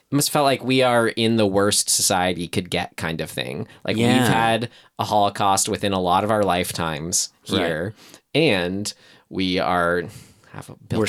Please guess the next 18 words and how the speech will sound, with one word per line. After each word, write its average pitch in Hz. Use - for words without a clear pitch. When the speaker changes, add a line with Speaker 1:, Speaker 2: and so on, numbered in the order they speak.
Speaker 1:
a 92
wall 95
Speaker 2:
seg-, 117
Speaker 1:
up. 80
Speaker 2:
yeah, 120
Speaker 1:
Yeah. 101
Speaker 2:
we've 98
segmented 107
a 85
city 107
because 87
we 92
can't -
fucking 90
figure 82
it 76
out. 73
Speaker 1:
Concrete. 101